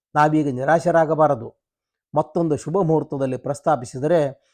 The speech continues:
ಅದು ಸಫಲವಾಗಬಹುದು" ಎಂದು ಆಲೋಚಿಸಿ, "ಆಚಾರ್ಯ,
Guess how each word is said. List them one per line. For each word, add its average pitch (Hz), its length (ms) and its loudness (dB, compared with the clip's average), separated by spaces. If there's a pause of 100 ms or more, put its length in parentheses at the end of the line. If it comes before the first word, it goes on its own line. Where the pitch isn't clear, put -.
(120)
ಅದು 143 140 -4
ಸಫಲವಾಗಬಹುದು" 160 920 2
ಎಂದು 160 220 0
ಆಲೋಚಿಸಿ, 139 680 -4 (220)
"ಆಚಾರ್ಯ, 139 420 0